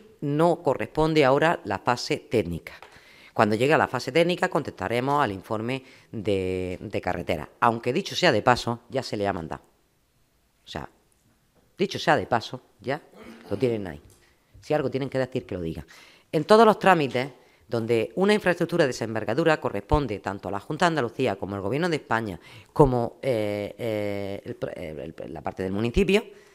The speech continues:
tiene que haber colaboración y ganas de querer que eso salga. En cuanto a la, al otro titular de dos mil cuarenta y dos, pues no sé dónde ha salido. Simplemente que hay un, hay una, un tramo de Francia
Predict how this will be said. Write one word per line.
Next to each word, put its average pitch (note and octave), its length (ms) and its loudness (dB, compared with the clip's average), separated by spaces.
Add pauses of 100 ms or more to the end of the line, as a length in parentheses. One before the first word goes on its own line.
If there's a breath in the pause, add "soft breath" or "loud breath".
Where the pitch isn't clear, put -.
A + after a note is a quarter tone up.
(400 soft breath)
tiene D3+ 200 0
que C3 60 0
haber E3 140 0
colaboración D#2+ 540 -8 (160)
y B2 120 -4
ganas D#2 440 -8 (320)
de G#2 80 -8
querer F#2 240 -6
que - 100 -8
eso - 160 -12
salga. - 340 -16 (460 loud breath)
En C#3+ 160 0
cuanto D3 380 2
a C#3+ 40 4
la, C#3 120 4
al C#3+ 260 0
otro F#3+ 180 2
titular F3+ 380 4
de C3+ 100 0
dos B2+ 100 2
mil E3+ 140 0
cuarenta C#3+ 320 0
y C#3+ 40 2
dos, D3 180 4
pues A2+ 140 -4
no C#3 40 -4
sé D3+ 100 -2
dónde G#2 200 -2
ha F#2 60 -10
salido. G2+ 300 -6 (220 loud breath)
Simplemente F3 840 2 (280 loud breath)
que - 80 -2
hay A2+ 140 4
un, B2+ 220 -2
hay C3 260 2
una, B2 680 -2
un D3 180 -4
tramo E3+ 400 2 (100)
de F2+ 140 -4
Francia F3 580 2